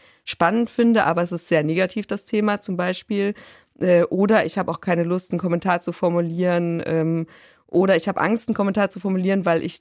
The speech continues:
mich da, ähm, möglicherweise Angriffen ausgesetzt sehe. Also die Hemmschnell-, äh, Hemmschwelle ist niedriger, glaube ich. Ähm, ich weiß aber nicht, ob das präsent genug ist, so als dieser kleine Button. Und, ähm,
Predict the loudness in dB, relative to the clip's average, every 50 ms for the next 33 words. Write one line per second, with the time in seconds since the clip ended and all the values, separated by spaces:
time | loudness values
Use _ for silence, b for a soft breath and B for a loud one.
0 | _ -6 -4 -4 -2 -2 0 2 2 2 2 2 0 -2 -2 -2 -2 -2 -2 -2
1 | -2 -2 -2 -2 -2 -2 -4 -2 -2 -2 0 2 2 2 2 0 0 -2 -2 -2
2 | -4 -4 -4 -4 -2 -2 -2 -4 -4 -6 -6 -4 -4 -4 -6 -8 -14 -6 -2 0
3 | 2 2 2 2 2 0 -4 B B B B B B B B 0 2 2 0 -2
4 | -4 -8 _ -2 0 2 2 2 0 0 0 2 2 2 2 -2 -2 -2 0 2
5 | 2 2 2 2 0 -2 -2 -2 0 0 0 0 -2 -2 -4 -2 -2 -2 -2 -2
6 | -2 -2 -2 -2 0 0 0 0 0 0 -2 -2 -4 -4 -6 -8 -8 -6 -2 -2
7 | 0 0 0 0 0 -2 -4 B B B B B B B -2 0 2 0 0 0
8 | 0 0 0 0 0 -2 -2 -2 -4 -6 -6 -6 -4 -2 0 2 2 2 2 0
9 | -2 0 0 0 -2 -2 -4 -6 -6 -6 -2 0 0 0 0 -2 -4 -6 -4 0
10 | 0 0 0 0 -4 _ _ -2 0 0 2 0 0 0 0 0 0 0 0 -2
11 | 0 2 2 2 0 0 -2 -2 0 0 0 0 -2 -6 -4 -2 0 2 2 2
12 | 2 0 -2